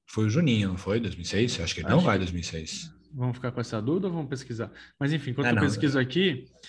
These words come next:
Speaker 1: É.
Speaker 2: é, ele caiu como uma luva
Speaker 1: Cara, eu,
Speaker 2: no
Speaker 1: eu, eu,
Speaker 2: time.
Speaker 1: não, é assim, é muito estranho o Ricardinho não ter dado certo no futebol europeu, né? Porque ele tinha uma inteligência tática muito boa, né? Obviamente que, enfim,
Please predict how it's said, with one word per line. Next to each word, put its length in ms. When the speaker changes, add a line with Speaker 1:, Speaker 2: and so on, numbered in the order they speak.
Speaker 1:
É. 600
Speaker 2:
é, 80
ele 220
caiu 300
como 180
uma 180
luva 160
Speaker 1:
Cara, 280
eu, 100
Speaker 2:
no 80
Speaker 1:
eu, 360
eu, 160
Speaker 2:
time. 140
Speaker 1:
não, 140
é 40
assim, 280
é 60
muito 200
estranho 220
o 40
Ricardinho 340
não 80
ter 80
dado 120
certo 300
no 80
futebol 320
europeu, 400
né? 260
Porque 200
ele 80
tinha 180
uma 60
inteligência 720
tática 440
muito 320
boa, 720
né? 220
Obviamente 420
que, 280
enfim, 300